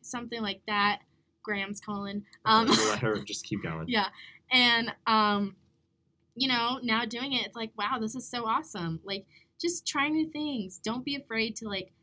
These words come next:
Speaker 1: put yourself out there and do something you've never done
Speaker 2: Oh,
Speaker 1: before.
Speaker 2: yeah. I've joined, I joined the pole dancing club.
Speaker 1: <laughs> We
Speaker 2: Although,
Speaker 1: haven't gotten to that
Speaker 2: although
Speaker 1: yet.
Speaker 2: I didn't go to a single practice yet because I still have yet to fill out the form.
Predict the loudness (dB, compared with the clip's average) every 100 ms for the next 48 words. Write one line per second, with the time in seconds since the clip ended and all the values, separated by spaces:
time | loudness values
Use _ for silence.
0 | _ _ -6 -4 -4 -4 -2 -4 -4 -6
1 | -4 -4 -6 -10 -10 -10 -12 -12 -12 -12
2 | -14 _ _ _ _ -4 -2 0 2 4
3 | 6 6 4 -2 -6 -4 2 2 2 0
4 | 0 0 0 -2 -8 -16 _ _ _ _
5 | _ _ _ -12 0 2 4 4 4 2
6 | -4 -10 0 2 4 2 2 4 4 4
7 | 4 4 4 2 0 -4 -6 2 6 10
8 | 12 12 12 10 6 4 8 10 12 10
9 | 10 10 10 8 6 2 -2 -4 -2 -2
10 | -2 -4 -4 -4 -4 -2 0 -2 -2 -4
11 | -2 -4 -4 -8 -8 -10 -8 -6 -4 -6